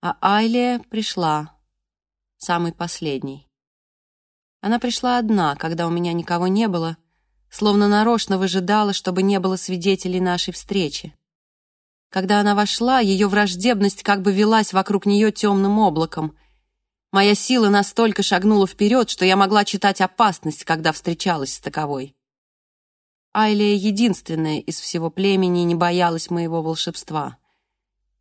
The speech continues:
Можно было подумать, что она сама была способна заглянуть мне в мозг и увидеть, как мало я в сущности знаю. Она не села и не приветствовала меня, как полагалось,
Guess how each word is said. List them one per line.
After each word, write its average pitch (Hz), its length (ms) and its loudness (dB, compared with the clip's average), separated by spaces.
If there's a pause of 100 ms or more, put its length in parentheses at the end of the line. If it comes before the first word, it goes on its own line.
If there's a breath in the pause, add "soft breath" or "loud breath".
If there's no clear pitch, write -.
Можно 165 280 -6
было 165 180 -2
подумать, 170 420 -2
что - 180 -6
она 160 180 -2
сама 175 360 0
была 143 220 -4
способна 151 560 -4
заглянуть 165 480 -2
мне 160 180 0
в 151 80 -6
мозг 185 420 0 (480)
и 175 100 0
увидеть, 185 480 2
как 175 200 -2
мало 190 300 4
я 180 180 2
в - 60 -8
сущности - 540 -4
знаю. 156 540 -2 (1080)
Она 196 180 0
не 247 140 2
села 190 560 -2 (720)
и 190 60 -2
не 202 100 4
приветствовала 180 720 2
меня, 175 240 0
как 170 180 -4
полагалось, 160 760 -2